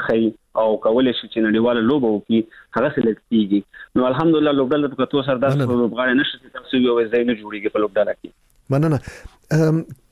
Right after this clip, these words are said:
Speaker 2: یو اوریدونکی لرو، خو له هغه مخکې دا پوښتنه هم لطفاً په یاد وساتئ، ام، اکبر صاحب، چې، ام، زما دا پوښتنه ده چې، یا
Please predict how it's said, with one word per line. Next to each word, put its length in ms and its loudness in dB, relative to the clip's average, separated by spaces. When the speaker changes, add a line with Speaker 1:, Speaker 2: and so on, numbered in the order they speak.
Speaker 2:
یو 260 2
اوریدونکی 520 2
لرو، 220 2
خو 200 0
له 100 0
هغه 180 -2
مخکې 280 -2
دا 200 2
پوښتنه 400 -4
هم 200 2
لطفاً 280 -2
په 120 -2
یاد 220 2
وساتئ، 420 0
ام، 480 0
اکبر 320 -2
صاحب، 320 0
چې، 280 0
ام، 400 -2
زما 180 2
دا 140 0
پوښتنه 480 -2
ده 120 -2
چې، 380 0
یا 180 0